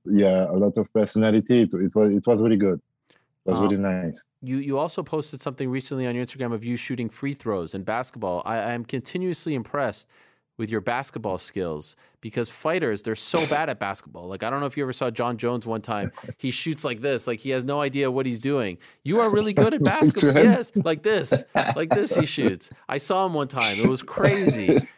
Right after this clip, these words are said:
Speaker 2: You are so good at basketball. Would you say that's your best sport outside of fighting?
Speaker 1: Yeah, before that, it was the basketball, exactly. I did maybe, uh,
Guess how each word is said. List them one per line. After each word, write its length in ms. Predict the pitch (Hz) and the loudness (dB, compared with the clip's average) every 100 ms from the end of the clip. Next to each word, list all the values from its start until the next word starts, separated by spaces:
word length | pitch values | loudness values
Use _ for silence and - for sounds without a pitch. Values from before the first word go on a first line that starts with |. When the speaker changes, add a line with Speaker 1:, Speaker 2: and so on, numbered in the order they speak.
| 156 - - | 2 4 4
Speaker 2:
You 220 | - 214 | 4 4
are 80 | 208 | 2
so 220 | - 214 | 2 2
good 200 | 190 208 | 2 2
at 80 | 190 | 0
basketball. 400 | 202 220 170 135 | -2 -2 -2 -2
Would 160 | 156 | -2
you 60 | 180 | -2
say 160 | - 196 | 0 0
that's 200 | 190 - | 0 -2
your 80 | 151 | -2
best 240 | 147 151 | -2 -4
sport 300 | - 160 156 | -4 -2 0
outside 320 | 156 - 156 | -2 -2 -2
of 80 | 147 | -2
fighting? 400 | - 156 185 185 _ _ _ _ _ _ _ _ _ _ _ _ _ - | -2 -2 -4 -6 _ _ _ _ _ _ _ _ _ _ _ _ _ 4
Speaker 1:
Yeah, 320 | 113 160 175 | 8 8 6
before 260 | 127 110 123 | 4 4 4
that, 260 | 131 127 110 | 6 4 0
it 120 | 104 | -2
was 160 | 107 | -2
the 60 | 101 | 0
basketball, 500 | 104 101 - 92 92 | 0 0 0 2 2
exactly. 500 | 87 92 90 - 85 | 2 4 4 4 4
I 140 | 85 87 | 6 6
did 220 | 95 90 | 6 6
maybe, 420 | 92 90 95 92 | 6 8 6 6
uh, 260 | 90 87 | 4 2